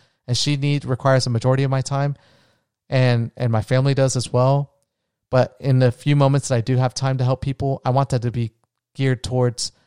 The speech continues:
people that really want help. So if you're out there and you wanna get infected with covid nineteen, hey, by all means, go ahead, do that. Um,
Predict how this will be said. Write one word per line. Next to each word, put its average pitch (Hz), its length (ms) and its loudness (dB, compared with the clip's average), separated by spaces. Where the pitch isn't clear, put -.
people 135 280 0
that 113 240 0
really 120 200 0
want 110 260 -4
help. 110 340 -6
So 151 200 4
if 131 60 2
you're 185 140 4
out 180 140 2
there 190 160 0
and 185 100 -2
you 165 80 -2
wanna 175 160 0
get 170 160 -2
infected 165 420 -2
with 151 180 -6
covid 160 200 -2
nineteen, 160 340 -4
hey, 156 140 0
by 127 160 2
all 143 100 0
means, 160 220 -4
go 135 280 0
ahead, 139 220 -2
do 143 160 -2
that. 151 320 -2
Um, 120 640 0